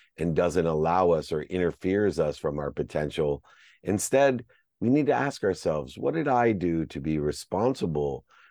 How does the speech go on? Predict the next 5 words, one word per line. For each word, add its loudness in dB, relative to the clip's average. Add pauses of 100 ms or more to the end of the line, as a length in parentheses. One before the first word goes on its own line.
(140)
for 4
this 0
unplanned -2 (380)
uh, -2
circumstance, 0